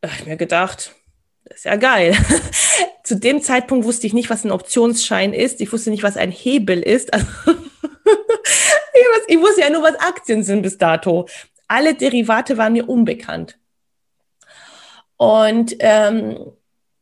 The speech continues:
aber ich fand ihn super sympathisch, mega smart und hab mir gedacht,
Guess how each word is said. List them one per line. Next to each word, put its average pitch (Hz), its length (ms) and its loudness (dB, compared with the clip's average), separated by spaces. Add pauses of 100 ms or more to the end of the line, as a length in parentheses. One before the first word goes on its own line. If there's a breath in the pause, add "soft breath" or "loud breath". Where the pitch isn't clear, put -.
(680)
aber 202 100 -4
ich 214 100 -2
fand 240 200 -6
ihn 240 220 -6
super 226 520 -6
sympathisch, 208 960 -8
mega 240 460 0
smart 202 640 -6 (420 loud breath)
und 220 100 -6
hab 214 100 -6
mir 220 120 -2
gedacht, 208 460 -6